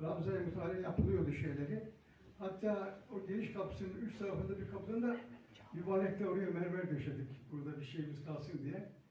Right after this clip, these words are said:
Ben dokuz umre yaptım, umreye gittikçe o <laughs> kapının önüne gidiyorum. "Efendimiz de mübarek de buradan girmiştik buraya." diye. <coughs> Kabe'ye, oradan da bir hafta gene otobüsle Türkiye'ye geldik.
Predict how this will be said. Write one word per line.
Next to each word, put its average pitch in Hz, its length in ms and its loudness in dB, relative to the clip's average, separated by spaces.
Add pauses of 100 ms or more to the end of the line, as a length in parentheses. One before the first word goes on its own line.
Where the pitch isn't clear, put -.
(460)
Ben 170 180 -2
dokuz 175 300 0
umre 185 220 0
yaptım, 190 340 -2
umreye 180 280 2
gittikçe 208 480 -2
o 180 200 -2 (200)
<laughs> - 180 -10
kapının 170 340 -6
önüne 170 260 0
gidiyorum. 143 540 -2 (460)
"Efendimiz 156 480 0
de 151 40 2
mübarek 147 520 0
de 139 120 -4
buradan 143 320 -2
girmiştik 143 420 -4 (100)
buraya." 131 260 -2
diye. 190 180 -4 (720)
<coughs> - 800 2
Kabe'ye, 190 640 2
oradan 190 420 -2
da 220 360 0 (800)
bir 180 260 -2
hafta 156 300 2
gene 147 480 0 (400)
otobüsle 170 800 -4 (440)
Türkiye'ye 156 460 -2
geldik. 131 560 -6